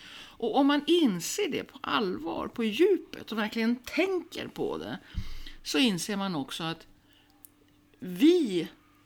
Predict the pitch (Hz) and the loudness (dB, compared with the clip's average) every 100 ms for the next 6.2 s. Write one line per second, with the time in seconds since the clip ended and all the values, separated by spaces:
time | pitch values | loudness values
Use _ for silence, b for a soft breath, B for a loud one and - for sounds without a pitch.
0 | _ - 254 208 240 339 403 262 160 123 | _ -6 -4 -2 2 2 2 0 -2 -2
1 | 113 - - 196 190 254 349 359 320 - | -4 -10 -8 -6 -2 0 2 2 0 -2
2 | 269 220 - 143 196 160 - - 117 135 | -4 -4 -4 -2 -2 -2 -4 -6 -4 -4
3 | 85 - - 123 - _ _ _ _ _ | -6 -8 -12 -12 -14 _ _ _ _ _
4 | _ _ 165 165 - 127 220 480 208 156 | _ _ -2 -2 0 -2 -2 -4 -2 -2
5 | 151 180 214 - 135 135 143 170 180 - | 0 -2 -4 -4 -4 -4 -4 -6 -6 -6
6 | 185 180 | -4 -6